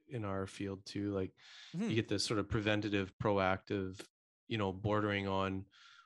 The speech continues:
Speaker 1: wellness seeking, uh,
Speaker 2: Sure.
Speaker 1: which is, which I, I actually struggle with. Um, you know, I, it's easier to work with a problem, you know, than it is
Speaker 2: Yeah.
Speaker 1: to just, like,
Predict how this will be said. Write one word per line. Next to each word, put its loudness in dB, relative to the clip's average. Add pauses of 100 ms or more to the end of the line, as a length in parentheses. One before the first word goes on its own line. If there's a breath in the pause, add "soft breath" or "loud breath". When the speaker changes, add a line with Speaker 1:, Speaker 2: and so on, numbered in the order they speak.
(140 loud breath)
Speaker 1:
wellness 2
seeking, 0 (560)
uh, 2
Speaker 2:
Sure. 0
Speaker 1:
which 2
is, 2
which 0
I, 2
I 2
actually -2
struggle -2
with. -2 (180)
Um, -2 (180)
you -6
know, -4
I, -6 (400 loud breath)
it's -14
easier 2
to 4
work 0
with -4
a -4
problem, -2 (640)
you -4
know, -2
than 0
it 2
is 2
Speaker 2:
Yeah. 0
Speaker 1:
to -6
just, -4
like, -4